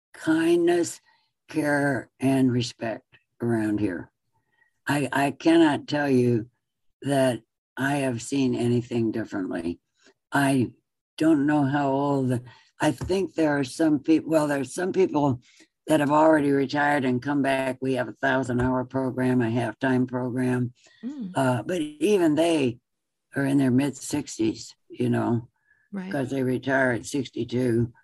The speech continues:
Speaker 1: Oh, by the way, my oldest daughter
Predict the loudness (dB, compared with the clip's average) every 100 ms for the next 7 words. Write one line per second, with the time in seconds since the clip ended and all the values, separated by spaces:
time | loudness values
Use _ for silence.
0 | _ _ _ _ _ -4 4 4 4 2
1 | 4 4 2 4 4 4 2 0 -4 -8
2 | _ _ _ _ _ _ _ 2 2 2
3 | -2 -8